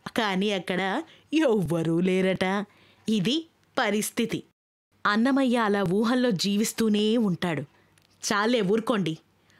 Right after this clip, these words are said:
అందరూ మీలాగే అనుకుంటున్నారా? చెన్నకేశ్వరుడు ఆయనతో ఆడుకునేందుకు బాలగోపాలుని రూపంలో వస్తే ఏమీ ఆశ్చర్యం లేదు. ఇక కనబడటం లేదంటారా? మన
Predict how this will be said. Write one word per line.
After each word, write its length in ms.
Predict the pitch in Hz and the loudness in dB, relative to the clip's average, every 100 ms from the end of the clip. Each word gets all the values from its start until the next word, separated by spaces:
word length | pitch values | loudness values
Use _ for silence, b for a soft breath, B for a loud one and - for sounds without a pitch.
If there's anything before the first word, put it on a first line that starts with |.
| b b b b - | b b b b -4
అందరూ 440 | 196 208 240 240 | 0 2 2 2
మీలాగే 460 | 208 202 240 254 247 | 2 0 2 2 0
అనుకుంటున్నారా? 760 | 226 202 233 214 196 180 220 330 b b b b - | 0 0 -2 0 -2 0 -2 -4 b b b b -2
చెన్నకేశ్వరుడు 680 | 220 226 240 233 - 208 208 | 2 0 0 -2 0 0 2
ఆయనతో 440 | 208 190 208 185 180 | 2 0 0 0 0
ఆడుకునేందుకు 1000 | 175 214 269 240 214 185 185 214 254 B B B B | 2 0 0 0 0 0 0 0 0 B B B B
బాలగోపాలుని 1120 | 165 202 202 226 262 226 226 226 214 220 196 | 0 2 2 2 0 0 0 -2 0 0 0
రూపంలో 500 | 180 190 214 208 196 | 0 -2 0 0 0
వస్తే 560 | 165 170 - - 196 320 b b - | 0 -2 -4 -2 -2 -4 b b -8
ఏమీ 500 | 160 196 226 233 254 | -2 0 2 2 0
ఆశ్చర్యం 580 | 220 214 - 220 202 180 | 0 -2 -2 -2 0 0
లేదు. 280 | 160 165 - _ b b b b - | -2 -4 -8 _ b b b b -2
ఇక 160 | 320 294 | 0 0
కనబడటం 680 | 285 202 233 320 339 339 302 | 0 0 2 2 2 2 2
లేదంటారా? 840 | 277 269 247 220 202 220 214 143 B B B B 180 | 2 2 0 0 0 0 -2 -4 B B B B -4
మన 520 | 196 196 202 190 | -2 0 -2 -2